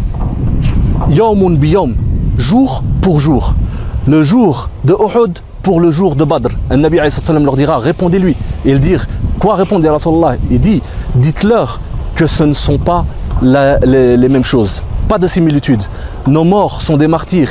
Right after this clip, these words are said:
Ils sont dans les hauts paradis alors que vos morts sont en enfer. » Ensuite, Khalid ibn al-Walid et, euh, Abu Sufyan finissent par se retirer. Le Nabi, alayhi salatu wassalam, lorsqu'il se retire, s'interroge. Il reste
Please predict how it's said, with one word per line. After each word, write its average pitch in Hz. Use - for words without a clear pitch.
Ils 123
sont 170
dans 151
les 147
hauts 185
paradis 143
alors 135
que 143
vos 131
morts 156
sont 143
en 131
enfer. » 120
Ensuite, 160
Khalid 185
ibn 160
al-Walid 165
et, 170
euh, 147
Abu 147
Sufyan 190
finissent 175
par 156
se -
retirer. 135
Le 131
Nabi, 180
alayhi 214
salatu 175
wassalam, 170
lorsqu'il 131
se -
retire, 147
s'interroge. 120
Il 120
reste -